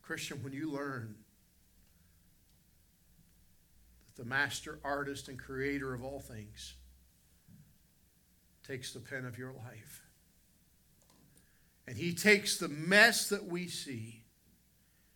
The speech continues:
and he makes it beautiful for him. He makes all things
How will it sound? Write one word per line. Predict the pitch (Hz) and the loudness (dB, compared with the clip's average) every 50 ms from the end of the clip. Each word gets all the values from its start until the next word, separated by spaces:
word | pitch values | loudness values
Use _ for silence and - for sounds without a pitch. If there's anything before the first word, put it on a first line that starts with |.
| - - - - _ _ - - - - - - - _ - - - | -20 -20 -20 -20 _ _ -20 -20 -20 -20 -20 -20 -20 _ -20 -20 -14
and | 120 | -10
he | 110 104 | -8 -8
makes | 104 117 123 123 - - | -8 -8 -8 -10 -10 -12
it | 139 127 | -12 -10
beautiful | 113 120 135 131 127 113 - - 113 | -8 -6 -6 -4 -6 -6 -8 -10 -12
for | - - - | -14 -14 -14
him. | 104 - 117 110 101 101 101 - - - - - - - - - - - - - - - - - - - - - - _ - - _ - - - - - - - - - - - | -14 -12 -12 -12 -12 -12 -14 -18 -20 -20 -20 -20 -20 -20 -20 -20 -20 -20 -20 -20 -20 -20 -20 -20 -20 -20 -20 -20 -20 _ -20 -20 _ -20 -20 -20 -20 -20 -20 -20 -20 -20 -20 -20
He | - - 143 | -12 -8 -4
makes | 139 147 139 - - | -2 -2 -2 -2 -2
all | 143 139 143 147 156 | -2 -2 0 0 -2
things | 147 - 147 135 127 117 110 110 - - - - | -4 -4 -6 -6 -6 -6 -10 -10 -10 -12 -12 -12